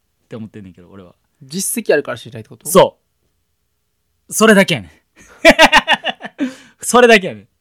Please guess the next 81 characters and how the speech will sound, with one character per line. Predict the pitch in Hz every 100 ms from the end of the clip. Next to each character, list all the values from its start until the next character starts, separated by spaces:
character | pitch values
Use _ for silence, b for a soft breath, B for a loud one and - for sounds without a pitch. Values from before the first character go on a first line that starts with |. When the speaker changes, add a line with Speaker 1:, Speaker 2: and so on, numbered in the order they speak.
| _ _ _ _ _
Speaker 1:
俺、 | 156 165 151
Speaker 2:
じ |
ゃ | 143
あ、 |
俺 | 151
も | 123
ほ | 180
ん | 214
ま | 214
に |
ち | -
ょ |
こ | 202
っ |
と | 170
し | -
た |
話 | 117 107 -
言 |
っ | 175
て |
い | 165
い？ |
Speaker 1:
あ | 147 127 107 _ _ _ _ _ _ _
あ。 |
ち | 107
ゃ | 190
う |
ち | 156
ゃ |
う |
ち | 135
ゃ |
う、 | 165
流 | 208
さ | 214
ん |
と | 202
い |
て。 | 190 196
思 | 180 226
わ | 262
ん？ | 302 _ _ _ _ _ _ _ _ 139
Speaker 2:
あ、 | 123 -
俺 | 151
の | 131 131
最 | 135 151
近 | 147
の | 185
話 | 123
や。 |
Speaker 1:
ち | 220
ゃ | 233
う、 |
ち |
ゃ |
う |
ね | -
ん、 |
ち | 170
ゃ |
う |
ね | 151
ん、 |
Speaker 2:
え | 147 139
ー、 |
Speaker 1:
ち | 143
ょ | 143
っ |
と | 180 233
流 | 277
さ | 320
ん | 320
と |
い | 302
て。 | 262
そ | -
れ | 339
を |
引 |
っ | 359